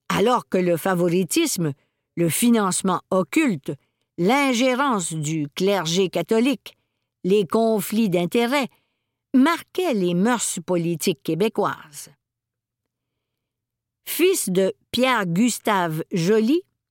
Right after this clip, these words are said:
un commerçant de Champagne d'origine suisse, qui, après son mariage à Julie-Christine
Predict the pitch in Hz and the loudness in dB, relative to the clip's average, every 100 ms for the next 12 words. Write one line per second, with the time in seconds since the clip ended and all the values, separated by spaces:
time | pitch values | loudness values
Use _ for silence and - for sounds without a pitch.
0 | _ _ _ - 160 143 190 185 170 - | _ _ _ -6 -6 0 0 0 -2 -4
1 | 180 240 240 160 151 147 151 156 208 190 | -4 -2 -4 -4 -2 0 0 0 0 0
2 | 160 180 170 240 208 175 170 165 156 156 | 0 -2 0 0 0 0 0 0 0 -2
3 | 185 - 330 339 - - _ _ _ _ | -2 -2 -2 -2 -8 -12 _ _ _ _
4 | 233 - 427 370 _ _ _ 220 214 240 | -4 0 0 0 _ _ _ -2 0 -2
5 | 226 190 175 180 202 262 240 175 - 196 | 0 -2 0 0 0 -2 -2 -4 -4 -2
6 | 180 175 - _ 165 196 269 254 226 233 | 0 0 -6 _ 0 2 2 0 0 -2
7 | 220 - 254 214 165 | -4 -2 -2 0 -2